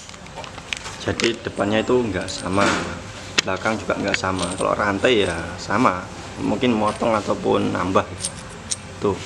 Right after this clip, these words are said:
dia nggak sama ya. Jumlah matanya si Yamaha itu lima belas standar dan empat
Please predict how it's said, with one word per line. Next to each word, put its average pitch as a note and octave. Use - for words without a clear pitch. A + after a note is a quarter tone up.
dia F2+
nggak -
sama F#2
ya. E2+
Jumlah G2+
matanya G#2+
si A2+
Yamaha G#2+
itu A#2+
lima G2+
belas G#2
standar G#2
dan G2
empat F2